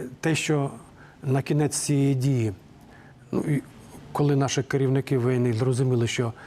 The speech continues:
ця дія підходить до свого якогось завершення, згідно плану, вони поїхали на фронт і розбираються, як воно там сталося на самому ділі, які там є питання, проблеми, тому що треба поговорити.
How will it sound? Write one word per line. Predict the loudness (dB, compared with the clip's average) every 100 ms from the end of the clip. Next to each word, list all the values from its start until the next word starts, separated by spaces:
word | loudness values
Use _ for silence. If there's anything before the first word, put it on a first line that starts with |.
| -20 -20 -12
ця | -4 0
дія | 0 0
підходить | -4 -4 -2 0
до | 0
свого | 0 0 0 -2 -4
якогось | -2 0 0
завершення, | 0 0 0 0 0 0
згідно | 0 0 0
плану, | 0 -2 -2 -6 -12 -20 -20 -4
вони | 0 0
поїхали | 2 0 2 2 0 0
на | -2
фронт | 0 0 0 0
і | 0 0 -2
розбираються, | -2 0 0 2 0 0 -2 -4 -8 -18 -8 -4
як | -2 0
воно | 0 2
там | 0 -2 -2
сталося | -2 -2 0 0
на | -2
самому | -2 -2 0 0 0
ділі, | 2 0 -2 -12 -16 -14 -4
які | -2 -2
там | 0 0 0
є |
питання, | 0 -2 0 2 2
проблеми, | 0 -2 0 2 2
тому | 2 0
що | -2
треба | -2 -2 -2
поговорити. | -2 0 0 -2 -2